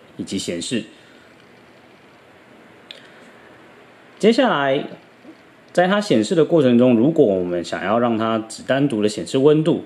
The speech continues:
或者是单独显示湿度，请你按 Display 这个键。如果什么都没有按的情况下，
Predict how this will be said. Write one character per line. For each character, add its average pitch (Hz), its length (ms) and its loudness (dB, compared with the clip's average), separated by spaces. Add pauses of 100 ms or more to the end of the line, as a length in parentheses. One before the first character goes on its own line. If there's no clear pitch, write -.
或 110 100 -2
者 92 140 -6
是 85 120 -10
单 120 200 2
独 107 100 0
显 92 140 -8
示 117 140 -6
湿 160 200 -2
度， 156 200 0 (440)
请 110 160 0
你 107 60 4
按 110 180 2
Display 135 400 0
这 143 120 0
个 110 80 4
键。 135 240 2 (1600)
如 202 140 4
果 247 160 6
什 107 140 0
么 104 40 2
都 143 120 4
没 147 100 4
有 131 60 4
按 156 120 0
的 139 80 2
情 120 140 0
况 131 160 2
下， 123 280 -2